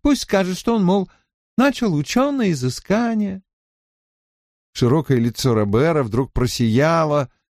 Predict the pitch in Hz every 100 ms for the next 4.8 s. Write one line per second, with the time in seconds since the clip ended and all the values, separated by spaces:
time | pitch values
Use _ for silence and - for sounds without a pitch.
0 | _ _ - 123 143 120 170 147 139 123
1 | 127 120 - 214 220 196 185 156 160 156
2 | 139 101 117 113 - - 110 107 131 175
3 | 147 151 - 135 123 123 120 117 95 104
4 | 98 87 78 82 - _ 87